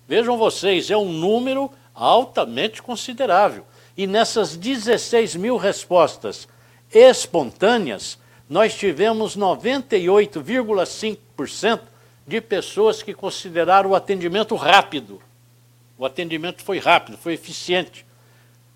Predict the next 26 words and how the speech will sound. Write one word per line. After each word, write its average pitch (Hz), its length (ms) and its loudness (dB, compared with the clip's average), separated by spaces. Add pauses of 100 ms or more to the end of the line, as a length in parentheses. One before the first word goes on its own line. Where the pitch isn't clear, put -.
(160)
Que 226 160 -2
demorado 202 840 6
apenas 240 440 2
cento 226 260 -4
e 202 40 -14
noventa 208 380 0
e - 20 4
oito, 175 380 0 (240)
dá 185 220 2
lá, 190 400 6 (340)
é, 165 520 2 (140)
um 254 240 -2 (200)
vírgula 196 420 2
dois 190 300 0
por 180 180 -6
cento. - 420 -4 (300)
Extremamente 190 800 0
demorado, 185 460 0
apenas 202 420 -6
zero 196 260 -4
vírgula 190 400 -6
três 180 280 -8
por 165 120 -14
cento. 139 360 -12
Vejam 190 240 -8
vocês 165 580 -12